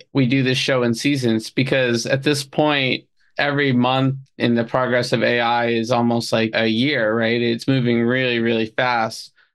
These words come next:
So Walter, what you sort of captured there is this massive movement of progress that's happening now exponentially that sort of compelled you to do ted A I and sort of observed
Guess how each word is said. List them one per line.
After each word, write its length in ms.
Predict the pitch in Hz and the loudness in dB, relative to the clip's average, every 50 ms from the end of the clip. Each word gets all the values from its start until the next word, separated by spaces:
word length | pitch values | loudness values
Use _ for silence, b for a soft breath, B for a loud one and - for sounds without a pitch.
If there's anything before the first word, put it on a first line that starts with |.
| _ _ | _ _
So 180 | - - 190 175 | -2 0 2 2
Walter, 760 | 165 170 170 180 180 180 185 160 156 151 147 139 131 - - _ | 2 2 2 0 0 0 0 0 2 2 0 0 -2 -4 -10 _
what 240 | - 156 180 185 160 | -2 0 0 0 2
you 120 | 123 175 | 0 -2
sort 280 | 170 - - 190 190 185 | -2 0 0 0 0 2
of 240 | 170 151 139 139 135 135 _ _ _ _ _ _ _ _ | 0 0 -2 -4 -8 -12 _ _ _ _ _ _ _ _
captured 480 | - - 175 190 196 - - 175 151 135 | -2 0 0 0 0 0 -2 -2 0 0
there 360 | 139 139 135 131 127 127 - | 0 0 2 2 0 0 -2
is 400 | - - 131 135 127 123 117 - | -2 -2 -2 0 0 -2 -4 -6
this 420 | - 139 135 139 131 135 - - 139 | -10 -2 2 2 2 2 0 0 0
massive 720 | 135 135 143 143 147 156 151 - - 135 131 123 117 117 - _ _ 165 | 2 2 2 2 0 0 -2 0 0 0 0 0 -2 -6 -10 _ _ -2
movement 520 | 175 - 143 147 165 165 160 151 135 127 | 0 2 2 2 2 2 2 2 2 0
of 100 | 120 113 | -2 -2
progress 540 | - - 131 135 135 123 131 120 131 135 - | -2 0 0 0 0 0 0 0 -2 -2 -6
that's 240 | 123 117 - - - | -8 -10 -10 -12 -8
happening 520 | - - 135 135 131 135 135 135 127 127 | -4 -4 -2 -4 -4 -2 0 0 2 2
now 220 | 127 127 123 107 | 2 2 0 0
exponentially 1120 | 67 - 131 131 - - 131 127 123 127 131 135 135 139 131 127 123 120 117 113 113 117 - - - | 0 -2 -2 -2 0 0 2 2 2 2 0 0 0 0 0 0 0 0 0 0 -2 -4 -6 -6 -2
that 180 | 123 127 - 135 | -2 -2 -2 0
sort 180 | - 143 131 | -2 0 0
of 80 | 123 120 | 0 0
compelled 360 | - 123 117 131 123 120 117 | 0 0 2 2 0 2 2
you 140 | 120 120 120 | 2 0 0
to 60 | 113 | 0
do 180 | 110 131 131 123 | 0 0 -2 -2
ted 240 | 127 - 123 120 120 | -2 -2 -2 0 0
A 260 | 120 120 120 120 120 | 0 0 0 0 0
I 180 | 120 117 120 123 123 117 | 0 0 0 0 -2 -2
and 220 | 110 110 110 131 b b b b b _ _ | -4 -4 -6 -8 b b b b b _ _
sort 240 | - - - 151 135 | -6 -2 0 2 2
of 140 | 127 120 113 | 2 0 2
observed 600 | - 131 131 127 127 131 135 135 131 123 - - | 0 2 2 2 2 2 2 0 -2 -2 -6 -12